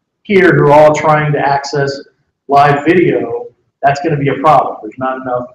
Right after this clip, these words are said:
there's not enough spectrum, there's not enough, uh, uh, uh,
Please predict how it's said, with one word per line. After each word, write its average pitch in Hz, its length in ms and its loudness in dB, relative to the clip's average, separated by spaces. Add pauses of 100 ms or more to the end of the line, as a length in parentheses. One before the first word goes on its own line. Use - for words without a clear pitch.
(260)
there's - 160 -20
not 139 220 0
enough 127 180 -4
spectrum, 135 680 -4
there's - 160 -20
not 123 160 -12
enough, - 260 -10 (180)
uh, - 760 -16
uh, - 240 -10 (880)
uh, - 120 -12